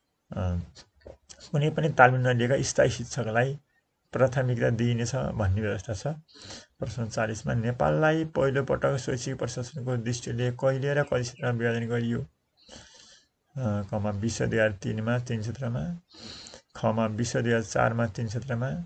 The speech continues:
गमा छ विश्व दुई हजार चारमा चार क्षेत्रमा र घमा विश्व दुई हजार दुईमा तिन क्षेत्रमा।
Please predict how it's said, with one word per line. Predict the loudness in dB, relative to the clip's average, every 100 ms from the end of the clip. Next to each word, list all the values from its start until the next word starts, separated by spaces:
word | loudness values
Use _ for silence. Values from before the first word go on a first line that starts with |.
| -12 _ _ _ _ _ -10
गमा | -4 0 0 -2
छ | -2
विश्व | -4 -2 -4 -2 0
दुई | 2
हजार | 0
चारमा | 0 -2 0 0 -2
चार | -2 -4 -4
क्षेत्रमा | -6 -6 -4 -4 -6 -10 -20 -20 _ _ _ -6
र |
घमा | -2 0 2 2
विश्व | 0 -2 0
दुई | 2
हजार | 4 2
दुईमा | 2 -2 0 -2 -2
तिन | -6 -4 -4
क्षेत्रमा। | -4 -8 -8